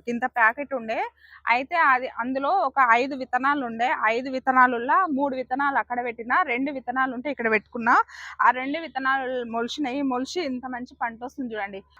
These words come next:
ఓకేనా అండి, ఇప్పుడైతే ఇదైతే, ఆ, హార్వెస్ట్ చేసేసుకుందాం. చూడండి ఎంత బాగుందో. ఈడొకటి ఉంది,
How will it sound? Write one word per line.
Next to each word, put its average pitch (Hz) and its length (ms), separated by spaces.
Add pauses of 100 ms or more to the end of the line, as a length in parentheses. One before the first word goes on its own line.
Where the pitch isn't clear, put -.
ఓకేనా 262 340
అండి, 262 180
ఇప్పుడైతే 262 400
ఇదైతే, 269 380 (520)
ఆ, 240 320 (1000)
హార్వెస్ట్ 254 340
చేసేసుకుందాం. 240 580 (280)
చూడండి 247 300
ఎంత 214 160
బాగుందో. 226 460
ఈడొకటి 277 460
ఉంది, 233 220